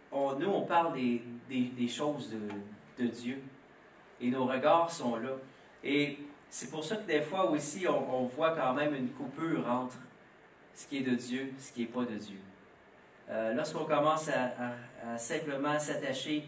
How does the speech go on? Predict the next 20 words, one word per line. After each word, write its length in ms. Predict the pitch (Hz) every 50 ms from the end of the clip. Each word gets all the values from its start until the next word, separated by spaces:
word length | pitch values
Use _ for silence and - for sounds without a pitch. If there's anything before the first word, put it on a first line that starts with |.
| - - - - - - - -
à, 340 | 110 110 - - - 120 123
à 60 | 123
Dieu, 440 | 120 - 123 139 143 143 135 127 -
à 60 | - 117
son 280 | - - 139 131 123
plan 240 | - - 143 151 156 156 156
qu'il 100 | 143 127
a 20 |
pour 160 | 135 135 120
nous 280 | 120 120 117 113 113 123
autres, 260 | 123 127 127 - - - - - - - - - - -
toutes 200 | - 165 165 160
les, 380 | 151 139 135 127 127 120 120 - - - - - - -
toutes 180 | 165 165 160
les 220 | 151 139 135 131 127
au-, 160 | 127 127 123
les 240 | 117 123 123 120 123
autres 180 | 123 123 120 -
choses, 600 | - 151 147 151 156 151 143 151 - - - - - - - - - - - - - - -
c'est, 320 | - - - 120 113 98